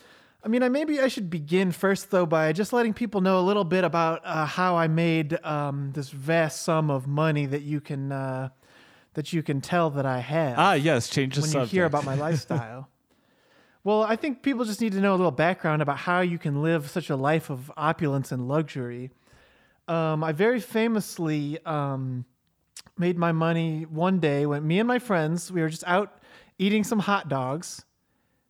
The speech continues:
Speaker 1: and we were walking across the street eating our hot dogs with, it was like the Beatles almost, but we each had a little hot dog in our mouths. We were so hungry. And,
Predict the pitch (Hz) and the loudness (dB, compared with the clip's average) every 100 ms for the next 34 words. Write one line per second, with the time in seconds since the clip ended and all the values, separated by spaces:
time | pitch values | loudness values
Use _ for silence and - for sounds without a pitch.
0 | _ 165 160 160 151 165 151 160 220 220 | _ 0 2 2 4 4 4 4 4 0
1 | 202 214 202 - 165 - 214 190 175 185 | 0 0 0 -2 -8 -4 -2 -2 -2 2
2 | 170 147 185 202 156 147 151 151 143 - | 2 2 2 0 0 0 0 -4 -8 -10
3 | - - - 196 269 240 202 151 214 247 | -20 -20 0 2 2 0 0 2 2 4
4 | 170 170 156 160 151 185 160 196 214 185 | 4 4 4 4 2 2 2 0 0 0
5 | 175 175 175 196 147 147 147 139 139 139 | 2 2 2 0 2 2 2 0 0 0
6 | 143 151 151 - 226 190 190 143 131 135 | 0 0 -2 0 0 0 -2 -2 -6 -8
7 | _ _ _ _ _ _ _ 170 160 | _ _ _ _ _ _ _ -2 0